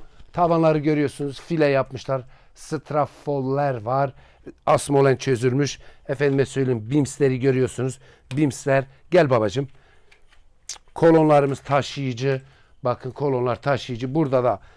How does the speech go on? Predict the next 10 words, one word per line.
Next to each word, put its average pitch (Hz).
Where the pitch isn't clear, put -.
böyle 139
aydınlatmalar 131
falan 139
yapılmış. 135
Değerli 143
arkadaşlar, 131
ve 139
gel 160
Furkan. 135
Gel. 135